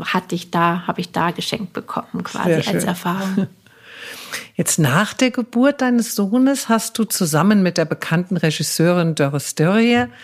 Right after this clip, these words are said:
Speaker 2: einen neuen Lehrstuhl an der Münchner Filmhochschule aufgebaut. Dein Mann nahm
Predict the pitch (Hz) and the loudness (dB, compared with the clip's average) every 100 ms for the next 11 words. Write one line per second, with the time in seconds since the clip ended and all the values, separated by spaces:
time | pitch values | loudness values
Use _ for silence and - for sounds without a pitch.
0 | - - - - - 165 165 156 143 175 | -20 -20 -20 -12 -2 0 2 2 4 4
1 | 175 143 143 175 185 - - 190 - 180 | 4 4 4 2 0 -6 -4 -4 -2 0
2 | 170 165 170 185 - 165 - - 165 170 | 0 2 2 0 -2 -2 -2 0 4 4
3 | 131 117 110 - - 113 131 - 135 - | 2 0 -4 -6 -8 -6 -6 -6 -8 -8
4 | - 123 120 - - - - - - - | -10 -6 -6 -6 -8 -12 -20 -20 -20 -20
5 | - _ 147 131 131 147 190 165 147 147 | -20 _ 0 4 4 6 6 4 4 0
6 | 143 151 | -4 -10